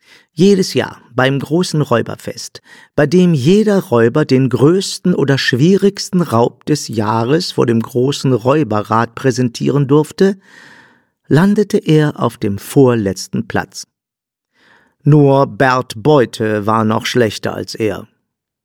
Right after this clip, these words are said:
Aber das war kein Wunder, denn Bert war einhundertsieben Jahre alt und hatte sich bereits vor sieben Jahren zur Ruhe gesetzt. Der allerbeste Räuber wurde auf dem Räuberfest zum Räuberhauptmann gekürt.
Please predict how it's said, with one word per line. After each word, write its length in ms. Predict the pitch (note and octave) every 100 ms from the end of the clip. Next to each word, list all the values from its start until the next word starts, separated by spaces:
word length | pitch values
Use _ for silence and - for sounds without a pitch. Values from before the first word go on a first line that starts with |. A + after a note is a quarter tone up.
| _ _ -
Aber 180 | D3+ C#3+
das 200 | B2+ B2
war 80 | A2+
kein 240 | C#3+ B2+
Wunder, 400 | A#2 A2 G#2+ G#2+ - - C3
denn 240 | D3 B2+
Bert 460 | B2 A2 B2+ - A#2
war 340 | A#2+ A#2+ _ -
einhundertsieben 840 | F#3 F3 D3+ D3+ C3 - A2+ A2+
Jahre 400 | G2+ F#2+ G2 -
alt 280 | A2 A2+ - _ _ _ _ -
und 120 | D3
hatte 140 | F3+ E3
sich 220 | D#3+ -
bereits 400 | B2 B2 A#2 -
vor 120 | D3
sieben 340 | B2+ D3+ A#2
Jahren 460 | G#2+ A2 G2 G2+ A#2+
zur 200 | - D#3
Ruhe 320 | D#3+ G3+ B2+
gesetzt. 600 | B2 - - - - - _ _ _ _ _ _ _ _ _ _ _ - - -
Der 400 | B2+ C#3+ C#3+ D3
allerbeste 580 | A3+ G3 A#2+ A2+ - B2
Räuber 440 | A#2+ C#3+ G3 G3+
wurde 300 | F#3 F3 -
auf 80 | -
dem 160 | D3+
Räuberfest 640 | D3 C3+ C#3 C#3 C3 B2 -
zum 180 | C3 B2+
Räuberhauptmann 1040 | - G#2+ A2 A2 G#2 - B2+ - A#2 A2
gekürt. 540 | G#2 - - A#2 G#2+